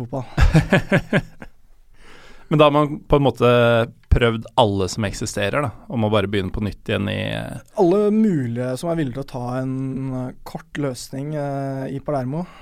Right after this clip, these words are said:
Speaker 1: eh, med hjertet i klubben, har man prøvd.
Speaker 2: Det er litt sånn som, eh, jeg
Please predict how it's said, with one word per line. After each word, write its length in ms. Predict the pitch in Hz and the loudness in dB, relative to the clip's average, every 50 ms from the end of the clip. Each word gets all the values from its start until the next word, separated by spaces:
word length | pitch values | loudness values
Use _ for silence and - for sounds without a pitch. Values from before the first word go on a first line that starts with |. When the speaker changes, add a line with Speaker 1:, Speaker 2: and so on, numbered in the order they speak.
| - - - | -18 -16 -12
Speaker 1:
eh, 160 | - 143 143 139 | -10 -8 -8 -6
med 180 | 139 139 143 156 | -6 -4 -4 -6
hjertet 260 | 160 - - - - | -8 -10 -10 -8 -8
i 60 | 135 | -6
klubben, 340 | 131 131 123 117 151 170 156 160 - - | -6 -6 -6 -6 -6 -8 -8 -10 -12 -10
har 100 | 151 139 | -6 -6
man 140 | 139 131 - | -6 -6 -6
prøvd. 240 | - - - - - - - - - - _ - - - - - - - | -6 -8 -8 -10 -16 -20 -20 -20 -20 -20 _ -20 -20 -20 -20 -12 -6 0
Speaker 2:
Det 100 | 131 127 | 2 4
er 80 | 151 | 4
litt 140 | 165 170 156 | 4 2 0
sånn 220 | - 165 147 139 135 | 0 -2 -2 -2 0
som, 320 | - 156 143 143 143 139 139 | 0 0 2 2 2 2 2
eh, 920 | 139 139 139 139 139 135 135 135 135 139 139 139 139 143 143 139 - - | 2 2 2 2 2 2 2 0 0 0 -2 -2 -4 -4 -6 -6 -8 -6
jeg 80 | - | -4